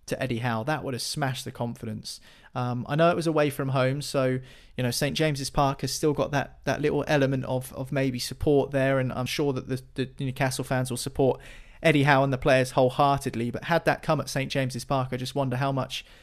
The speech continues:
uh, that would have deflated the atmosphere and knocked the atmosphere at, at that ground. But I don't think Steve Cook is someone who is, is the answer to, to Newcastle United's problems. I think when it comes to conceding goals, that's always been an issue in Eddie Howe's teams.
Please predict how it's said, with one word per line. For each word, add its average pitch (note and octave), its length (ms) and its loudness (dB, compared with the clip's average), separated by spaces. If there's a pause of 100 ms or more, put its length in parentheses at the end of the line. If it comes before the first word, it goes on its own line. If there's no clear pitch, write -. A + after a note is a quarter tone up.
(400)
uh, - 100 -14 (120)
that C3+ 260 -2
would C3+ 120 2
have B2+ 80 -2
deflated C3 420 0
the C3 120 2
atmosphere B2+ 600 -2
and C3 180 -2
knocked - 280 0
the B2 100 0
atmosphere B2 600 -2
at, - 180 -8
at C3 120 -4
that A#2 200 -6
ground. B2+ 420 -2 (300)
But C3 320 2 (720)
I D#3 40 2
don't D#3 200 6
think D3 160 -6
Steve C3 280 -2
Cook C3 240 -2
is B2+ 120 -4
someone A#2+ 400 -4
who A#2 300 -4 (600)
is, A#2 600 -6 (160)
is C3 160 -6
the C3 120 2
answer B2 400 0
to, A2+ 320 -4
to - 180 -8
Newcastle A2+ 480 -6
United's A#2 400 -6
problems. A#2 480 -6
I C3 80 -14
think C3+ 200 -6
when C#3 120 -2
it C#3 100 -6
comes E3 220 -2
to C#3+ 100 -10
conceding C3+ 500 -2
goals, C3+ 300 4
that's - 220 -4
always C#3+ 260 -2
been C#3 140 -2
an C3 140 -4
issue D3+ 340 -2
in C#3+ 120 -8
Eddie D3+ 200 -2
Howe's C#3+ 320 -2
teams. D#3+ 440 -4